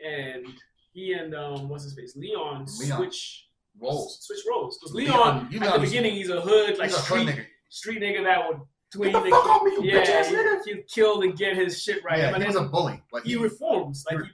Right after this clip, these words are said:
Speaker 1: he, he realizes there's a bigger picture than this money. Like, we've got this money, let's use it for something positive.
Speaker 2: And Sissy, and Sissy was, was like, "What's it called? Franklin was my biggest disappointment, but you, you're my greatest surprise."
Speaker 1: Absolutely.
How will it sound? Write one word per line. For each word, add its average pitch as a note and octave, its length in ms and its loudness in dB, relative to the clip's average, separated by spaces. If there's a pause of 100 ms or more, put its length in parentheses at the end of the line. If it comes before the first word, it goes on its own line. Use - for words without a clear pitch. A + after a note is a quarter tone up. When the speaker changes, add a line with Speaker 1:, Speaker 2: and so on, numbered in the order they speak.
(140)
Speaker 1:
he, F#3 140 -20
he F3+ 120 -16
realizes F3+ 580 -2
there's D#3 160 -16
a D3 40 -10
bigger D#3+ 280 -14 (100)
picture D#3 220 -18
than C#3+ 180 -8
this C#3 300 -12
money. C#3+ 240 -12
Like, D3 280 -8
we've F#3 160 -14
got G3+ 200 -2
this G#3 120 -6
money, F#3+ 400 -6 (260)
let's - 220 -6
use F#3+ 160 -6
it F3 60 -8
for F3 60 -18
something D3 380 -12
positive. C#3 440 -8 (140)
Speaker 2:
And A#2 100 -16
Sissy, C#3 400 -8
and - 100 -18
Sissy A#2 520 -12
was, G#2+ 280 -16
was - 320 -20
like, A2 160 -18
"What's A2+ 160 -14
it - 60 -20
called? F#2+ 220 -12 (100)
Franklin A2+ 260 -16
was G2+ 140 -20
my G#2 80 -18 (100)
biggest G2+ 260 -20
disappointment, - 600 -14
but - 160 -20
you, B2 320 -12 (340)
you're A#2 100 -12
my A2+ 140 -8
greatest G#2 320 -14
surprise." F#2 600 -12
Speaker 1:
Absolutely. C#4+ 600 -8